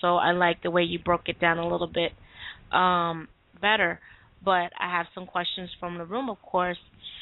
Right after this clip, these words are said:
is that, you know, uh, about the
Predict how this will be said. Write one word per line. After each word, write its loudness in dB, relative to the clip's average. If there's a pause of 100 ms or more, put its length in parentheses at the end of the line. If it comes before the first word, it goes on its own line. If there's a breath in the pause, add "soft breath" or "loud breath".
(300 loud breath)
is 2
that, 4 (480)
you -6
know, 0
uh, 2 (520)
about 2
the -2